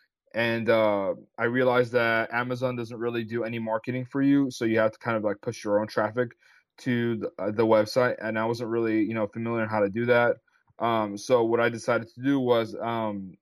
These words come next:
I decided to zero in on my target, and I started selling the book through college bookstores, and that's when it started doing really well. So, you know, if you, if you're an entrepreneur and have a product that's not doing well, think about whether or not you're, you're reaching your target audience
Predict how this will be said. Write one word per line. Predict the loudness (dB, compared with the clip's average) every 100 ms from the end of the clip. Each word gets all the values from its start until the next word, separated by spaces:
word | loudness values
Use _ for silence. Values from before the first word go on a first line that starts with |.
| -4
I | -4
decided | 0 0 0
to | -6
zero | 2 2 2
in | 0 -4 -4
on | -4
my | -4 -4
target, | 0 2 2 2
and |
I | 2 -2
started | 0 0 0
selling | -2 -2 -2
the | -4
book | -2 -2 -4 _ _ _ -8
through | -6
college | 0 2 2 2
bookstores, | 0 0 -2 -2 -2
and | -2
that's | -2 -2
when | -6
it | -2
started | 0 0
doing | -2 -6 -2
really | -2 0
well. | 2 4 4
So, | 2 2 2 2 -4 -20 _ -6
you | -2
know, | 0 0
if | -2 2
you, | 4 4 2
if | 0 2
you're | 2
an | 2
entrepreneur | 0 -2 -2 -2
and | 0
have | -2 -2
a |
product | -2 2 2 2
that's | -2
not | -2 -2
doing | -2 -4 0
well, | 4 6 4 -2 -6
think | -4 -2
about | 2 4 2 2
whether | 0 2
or | 2
not | 0 -2
you're, | 0 0 0
you're | -2
reaching | -2 -4 -6
your | -2 0 0
target | 0 0 0
audience | -2 0 0 -4